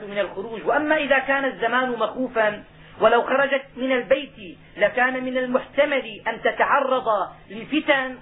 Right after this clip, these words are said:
قال: "هذه لا يجوز لها الخروج". أو أنها وجدت من يؤنسها في بيتها، فإنها لا يجوز لها أيضا الخروج، لأن النبي صلى الله عليه وسلم أذن لهن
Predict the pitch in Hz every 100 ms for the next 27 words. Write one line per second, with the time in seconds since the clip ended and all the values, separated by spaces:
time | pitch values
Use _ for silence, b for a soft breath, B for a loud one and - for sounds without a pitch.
0 | 202 185 220 233 277 392 277 214 202 202
1 | 196 - 190 202 170 - - B B B
2 | - 269 269 - 339 370 285 269 247 320
3 | 330 320 - 277 285 262 262 311 302 285
4 | 269 269 254 247 247 311 233 156 - -
5 | 208 226 226 226 240 302 302 269 269 269
6 | 254 269 269 247 240 226 - 262 294 254
7 | - B - 214 226 233 240 269 254 262
8 | 254 254 262 262 247 262 247 285 233 196
9 | 190 294 294 254 214 208 208 302 277 220
10 | 180